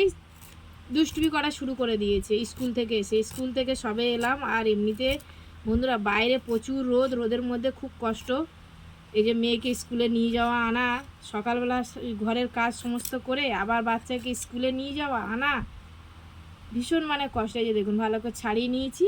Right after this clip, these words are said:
এবারে এটাও কিন্তু ওই একইভাবেই কিন্তু আমি ছাড়িয়ে নেব। আর এই যে ছুরি দিয়ে এই পিছনটা আমি কেটে বাদ দিয়ে দিচ্ছি। এটা একটু লম্বা, তো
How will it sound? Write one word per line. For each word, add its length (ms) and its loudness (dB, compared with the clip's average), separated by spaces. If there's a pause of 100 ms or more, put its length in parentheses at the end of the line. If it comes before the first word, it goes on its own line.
(140)
এবারে 220 2 (100)
এটাও 220 2 (100)
কিন্তু 200 -4 (100)
ওই 80 0 (160)
একইভাবেই 580 -2
কিন্তু 220 -4 (120)
আমি 120 -2 (100)
ছাড়িয়ে 360 0
নেব। 120 -2 (600)
আর 140 2
এই 80 4
যে 60 4 (100)
ছুরি 240 -2 (100)
দিয়ে 160 2 (400)
এই 200 6
পিছনটা 460 0
আমি 180 -2
কেটে 200 0
বাদ 220 2 (100)
দিয়ে 200 0
দিচ্ছি। 320 2 (2500)
এটা 180 4
একটু 180 -10
লম্বা, 400 0 (120)
তো 100 2